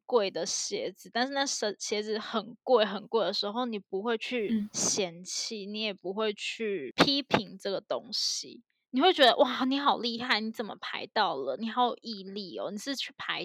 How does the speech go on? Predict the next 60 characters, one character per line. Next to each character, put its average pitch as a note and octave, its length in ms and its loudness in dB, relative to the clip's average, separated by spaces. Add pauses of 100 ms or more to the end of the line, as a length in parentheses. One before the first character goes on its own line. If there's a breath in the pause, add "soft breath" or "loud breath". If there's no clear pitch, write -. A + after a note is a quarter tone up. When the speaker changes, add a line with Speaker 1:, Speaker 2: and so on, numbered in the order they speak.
Speaker 1:
队 G3 240 0
的 A#2 100 -4
吗？ F3 160 -4
你 G#3 120 -6
去 C4 160 -8
找 - 340 0
到 - 220 -2
的 - 100 -10
吗？” - 220 -16 (400 loud breath)
可 D4 100 4
是 F#4 140 4
当 D4+ 320 0
今 D4 180 -6
天 C#4+ 180 4
我 B3+ 60 2
们 G3+ 180 2
说， F#3+ 140 4
Speaker 2:
嗯。 F#3+ 160 0
Speaker 1:
“哎， D4 60 10
我 C#4+ 180 8
终 D#4+ 260 -2
于 C#4 80 0
抢 A3+ 300 0
到 A#3 160 0
演 A3+ 240 -4
唱 A3 220 -4
会 A3+ 120 0
第 A3 280 -6
一 A3+ 40 -6
排 - 280 -10
的 D3+ 80 -10
门 - 240 -12
票” A#3+ 260 0
的 - 60 -10
时 - 160 -4
候， A#3 180 0
大 D#4 140 -2
家 D4+ 160 6
只 A3+ 160 0
会 A#3 120 6
用 B3 240 2
一 B3 60 0
种 A#3+ 140 -2 (340 loud breath)
，“你 A3+ 80 -2
又 A#3 160 4
花 A3 240 4
多 G#3 160 2
少 - 180 0
钱？ - 280 -6
你 A#3+ 80 0
去 D4+ 100 0
看 D4 240 2
这 C4+ 100 6
个 A#3 80 4
有 G3+ 140 2
什 G#3 100 -6
么 F3+ 120 -10
意 - 80 -16
义 F#3 440 -12
吗？” C#2 60 -16